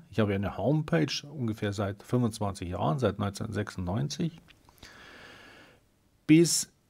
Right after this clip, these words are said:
Ende des letzten Jahrtausends habe ich den Rechner praktisch nur für berufliche Sachen benutzt. Dass ich ihn auch für private Dinge benutze,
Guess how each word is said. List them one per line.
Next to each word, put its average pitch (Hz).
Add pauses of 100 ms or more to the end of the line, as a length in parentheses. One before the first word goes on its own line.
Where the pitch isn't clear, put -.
(200)
Ende 180
des 165
letzten 147
Jahrtausends 135
habe 120
ich 117
den 113
Rechner 135
praktisch 110
nur 156 (320)
für 110 (320)
berufliche 101
Sachen -
benutzt. - (760)
Dass 104
ich 117
ihn 123
auch 127 (140)
für -
private 123
Dinge 110
benutze, 104